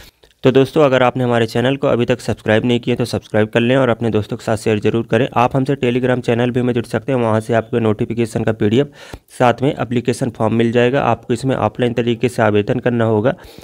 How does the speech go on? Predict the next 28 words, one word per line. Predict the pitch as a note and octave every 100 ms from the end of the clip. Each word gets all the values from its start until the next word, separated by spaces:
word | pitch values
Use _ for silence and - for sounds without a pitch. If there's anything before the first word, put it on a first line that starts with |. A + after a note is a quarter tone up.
| - - -
उसके | A2+ D3
लिए | C#3 C#3+ -
आप | A#2+ A#2
हमारे | B2 A#2+ A#2
Telegram | A2+ A2+ B2 B2+ B2
चैनल | A#2+ A#2+
से | A#2 D#3 - -
ये | A2
एप्लीकेशन | A2 A#2 A2+ A#2+ B2+
फॉर्म | B2 A#2 A2+
डाउनलोड | A#2 A#2 A#2
कर | B2
पाएंगे। | - A2+ B2
Telegram | C3+ A2+ B2 C3 B2+
चैनल | C3+ C3 B2+
में | B2
जुड़ने | A#2+ B2
के | B2+
लिए | B2
आपको | A#2 B2
नीचे | A2+ G#2+ B2+
डिस्क्रिप्शन | A#2 - G#2+ - B2
बॉक्स | A#2+ A#2
में | B2
इसका | A2+ B2
लिंक | A2+ A2+ A#2+
मिल | A#2+
जाएगा, | A2 G#2+ G#2